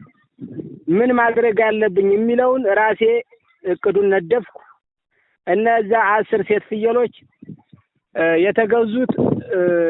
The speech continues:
ያው በመንግስት፣ መንግስት ነው ፈንድ፣ እንደ በጥቃቅን ፈንድ ነው እና፣ እ፣ በዛ አማካኝነት ነው የተገዛልኝ። እ፣ ስለዚህ እነዛን ፍየሎች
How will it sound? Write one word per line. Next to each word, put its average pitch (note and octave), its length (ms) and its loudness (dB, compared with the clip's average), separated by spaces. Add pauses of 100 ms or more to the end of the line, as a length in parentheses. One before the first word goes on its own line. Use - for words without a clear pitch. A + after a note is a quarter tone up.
(100)
ያው G3 240 2 (320)
በመንግስት፣ F#3 720 0 (160)
መንግስት G3+ 440 0
ነው F3+ 180 2
ፈንድ፣ G#3+ 320 0 (420)
እንደ F3+ 220 0 (180)
በጥቃቅን G3+ 640 -2
ፈንድ F#3 260 0
ነው E3 160 2 (200)
እና፣ E3 160 0 (840)
እ፣ D#3+ 140 0
በዛ E3+ 300 0
አማካኝነት G3 640 2
ነው F3+ 80 2
የተገዛልኝ። F#3 680 -2 (880)
እ፣ E3 60 -6 (260)
ስለዚህ G#3+ 480 0
እነዛን G#3+ 500 2
ፍየሎች G#3 420 0